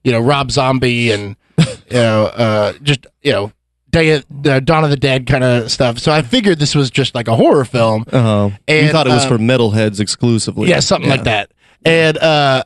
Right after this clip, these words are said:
Speaker 1: I, um, I had,
Speaker 2: You're like
Speaker 1: you know,
Speaker 2: Eraserhead, more like Metalhead,
Speaker 1: in college,
Speaker 2: you know?
Speaker 1: I was just
Speaker 2: Your
Speaker 1: getting
Speaker 2: vibe.
Speaker 1: into, like, more film stuff. <laughs> Yeah,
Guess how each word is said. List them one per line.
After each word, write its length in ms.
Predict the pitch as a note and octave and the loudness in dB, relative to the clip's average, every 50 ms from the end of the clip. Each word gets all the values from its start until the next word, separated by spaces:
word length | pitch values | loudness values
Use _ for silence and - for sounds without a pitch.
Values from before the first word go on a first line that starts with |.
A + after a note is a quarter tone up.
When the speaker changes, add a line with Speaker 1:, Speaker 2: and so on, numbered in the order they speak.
| _ - | _ -4
Speaker 1:
I, 380 | D3 D#3 D#3+ D#3+ D#3+ D#3+ D#3 D3+ - | -2 -2 0 0 0 0 0 0 0
um, 560 | D#3 D3+ C#3+ C#3 C#3 C3+ C3+ C3 C3 C3 A#2 _ _ _ _ _ _ _ _ _ - | 2 2 2 2 2 0 0 -2 -4 -6 -8 _ _ _ _ _ _ _ _ _ -4
I 80 | D3+ E3 | -2 -2
had, 200 | E3 F3+ E3 D3 | -2 -2 -4 -2
Speaker 2:
You're 80 | - B2 | 0 0
like 140 | B2+ A#2+ C3+ | 2 2 2
Speaker 1:
you 60 | C#3+ | 2
know, 60 | C3+ | 2
Speaker 2:
Eraserhead, 500 | C#3 F3+ A#3 - C#3+ C3 A2+ A#2 B2+ B2 | 4 4 2 2 2 0 0 0 2 2
more 120 | C3+ D3+ D3+ | 2 2 2
like 140 | C#3 A#2 | 2 2
Metalhead, 560 | A2 D#3 A3+ B3 D3+ A#2+ A2+ G#2+ G2 G2 G2+ E3+ | 2 2 2 2 2 2 0 0 0 0 0 0
Speaker 1:
in 120 | F3 E3 | -2 -2
college, 440 | - - G#3 G3+ G3 G3+ G3+ G#3 E3+ | 0 0 0 2 2 2 0 0 0
Speaker 2:
you 60 | F3+ | 0
know? 40 | E3+ | 0
Speaker 1:
I 20 | E3 | 0
was 180 | D#3 D#3+ D3 C#3+ | 0 0 -2 -2
just 280 | - - F#3 F3+ - | 0 -2 0 0 -2
Speaker 2:
Your 40 | - - | -4 -2
Speaker 1:
getting 240 | F#3 E3+ A2 A2 - | 0 0 2 2 2
Speaker 2:
vibe. 200 | A3 C4+ B3+ - | 0 0 0 0
Speaker 1:
into, 180 | - A3+ A#3 G3+ | 0 0 2 2
like, 280 | F#3+ F3+ F3 E3 - | 2 0 0 -2 -4
more 400 | E3+ E3+ E3+ F3 F3 E3+ E3+ E3 | -2 0 2 2 2 2 0 -2
film 400 | D3 - - E3+ D#3+ D#3+ D#3+ D3+ | -2 -2 0 0 0 0 0 -2
stuff. 500 | - - - D#3+ D3 C#3 C#3+ C#3+ - C#3+ - | -2 -2 0 2 2 2 2 0 -2 -8 -14
<laughs> 20 | |
Yeah, 220 | A2 G#2+ D#2+ C#2 | -12 -12 -12 -12